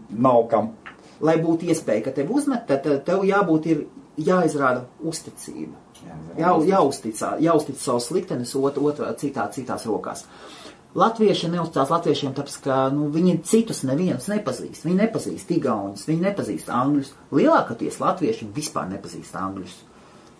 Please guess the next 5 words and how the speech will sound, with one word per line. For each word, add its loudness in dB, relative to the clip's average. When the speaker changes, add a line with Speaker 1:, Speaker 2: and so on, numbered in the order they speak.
Speaker 2:
Ne, -2
ļoti 4
maz 2
krievus 0
pazīst. -6